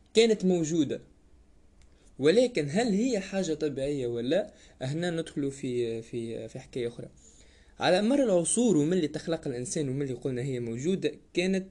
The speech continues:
تتسمى الشذوذ الجنسي على خاطر برسمي حالات شاذة. معناتها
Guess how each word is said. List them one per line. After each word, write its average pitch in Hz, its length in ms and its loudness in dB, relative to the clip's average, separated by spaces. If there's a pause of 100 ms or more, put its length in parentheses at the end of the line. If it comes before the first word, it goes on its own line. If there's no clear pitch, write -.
تتسمى 160 480 -2
الشذوذ 139 480 -6
الجنسي 131 320 -8
على 113 80 -8
خاطر 135 280 -6
برسمي 143 380 -4
حالات 151 420 -2
شاذة. 123 380 -4 (340)
معناتها 196 340 -4